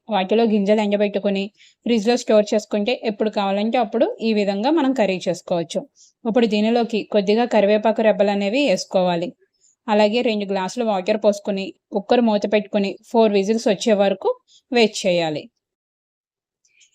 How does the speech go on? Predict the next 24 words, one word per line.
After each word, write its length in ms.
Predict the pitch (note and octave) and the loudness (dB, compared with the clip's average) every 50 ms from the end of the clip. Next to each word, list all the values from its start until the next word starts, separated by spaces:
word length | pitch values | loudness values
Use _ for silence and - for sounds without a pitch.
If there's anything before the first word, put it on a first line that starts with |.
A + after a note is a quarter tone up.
| _ _ _ _ - - | _ _ _ _ -12 -6
సీజన్లో 480 | - A3+ G3+ F#3+ F#3+ A3 A3 A#3 A#3+ B3 | -4 -2 -2 -2 -2 -2 -2 0 -2 -2
ఉన్న 120 | A#3 A#3+ A#3 - | -2 -4 -2 -2
కూరగాయలు 500 | A#3+ A3 A3 A3 G3+ A#3+ A3+ A3 A3 B3+ B3+ B3+ | -2 0 0 0 0 0 0 0 0 0 -2 -2
సీజన్ 320 | A#3 G3+ F#3 G3+ G#3+ A3 A3 | -4 -4 -2 -2 -2 0 0
లేనప్పుడు 360 | G#3 G3+ G#3 G#3+ G#3+ - G#3+ G#3 A3+ | 0 -2 -2 -4 -4 -4 -4 -2 0
కూడా 140 | A3+ A3+ A3 A3 | 0 0 0 0
వాడుకోవాలంటే 720 | G3+ G3 G3 G3 - G#3 G3+ G#3 G3+ G3 G3 G3 F#3+ C#4+ - - A3+ | 0 -2 -2 -2 -2 -2 -2 0 -2 -4 -4 -6 -6 -8 -6 -4 -4
ఇలాంటి 280 | G#3+ G#3+ G#3 G3 - G#3+ - | -4 -2 -4 -4 -6 -8 -6
చిన్న 160 | A3+ G3+ G3+ G3 - | -4 -4 -4 -4 -6
చిన్న 140 | - G#3 G#3+ G#3+ | -6 -6 -4 -4
టిప్స్ 220 | - G3+ - - - G#3 | -4 -6 -6 -8 -8 -6
అనేవి 240 | G3+ G3+ G3+ A#3+ C#4 - | -6 -4 -4 -6 -6 -6
ఫాలో 260 | - A3+ G3 F#3+ F#3 F3+ F3+ | -4 -4 -4 -2 -2 -2 -2
అవ్వాలండి. 460 | F3 E3+ E3+ E3+ E3 E3 E3 D#3+ - - _ _ _ _ _ _ _ _ _ A#3 | -2 -4 -4 -6 -6 -8 -10 -12 -14 -14 _ _ _ _ _ _ _ _ _ -8
ఇంకా 160 | G#3+ G#3 B3 A#3 A#3 | -4 -2 -2 -2 -2
కుక్కర్ 300 | A#3 G3 - - A3 A3+ A3+ | -4 -4 0 0 2 2 2
అనేది 220 | A3+ A3+ A3+ B3 C#4 - | 2 2 0 0 0 0
ఫోర్ 180 | B3 G#3 G3+ G3+ | 0 0 2 0
విజిల్స్ 260 | A3 G3+ A3+ A3+ A3+ - G3+ | 0 0 0 0 0 0 -2
వచ్చేసింది. 460 | - - G#3 F#3 F#3 - F#3+ A3 C4 - - G#3+ | -2 -2 -4 -4 -4 -4 -4 -2 -4 -2 -4 -4
ఇప్పుడు 200 | G#3 - A3+ G#3+ G3+ | -2 0 2 2 2
ఓపెన్ 220 | G3 F#3+ - A3 A#3 - | 2 2 0 -2 0 0
చేసి 180 | B3+ C4 C4 - | 0 -2 -2 -2
చూస్తే 280 | - G3+ G3 - - C4 | -2 -2 -2 0 -2 -2